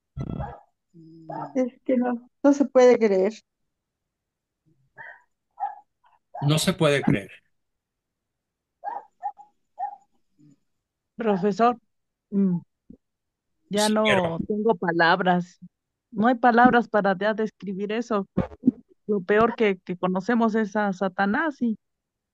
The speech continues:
Speaker 3: pues, lo referente a él es satánico. No encuentro otra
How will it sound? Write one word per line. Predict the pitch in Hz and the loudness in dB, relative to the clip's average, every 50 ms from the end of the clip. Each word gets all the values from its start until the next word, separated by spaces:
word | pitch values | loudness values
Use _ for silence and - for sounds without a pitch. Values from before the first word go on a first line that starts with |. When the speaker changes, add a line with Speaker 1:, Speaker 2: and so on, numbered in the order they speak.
| _ - - - _ _ | _ -20 -20 -20 _ _
Speaker 3:
pues, | - 190 196 175 | -4 -2 0 0
lo | 180 190 | 0 0
referente | 180 185 202 180 190 202 190 208 233 240 233 226 233 214 | 2 2 0 0 0 0 0 0 0 -2 -2 0 0 2
a | 208 220 | 2 2
él | 233 226 | 0 -2
es | 220 202 - | -2 -2 -2
satánico. | 208 202 190 - 226 240 240 254 262 - - - 226 220 226 - - _ 262 254 - _ - - - _ - - _ _ _ | -4 -4 -2 -2 -2 -2 -2 -2 -4 -6 -8 -10 -10 -8 -10 -12 -14 _ -20 -20 -20 _ -20 -20 -18 _ -18 -18 _ _ _
No | - 214 240 | -4 -2 0
encuentro | 247 240 254 254 226 247 240 | 0 2 2 2 4 2 2
otra | - - 208 202 | 4 4 2 2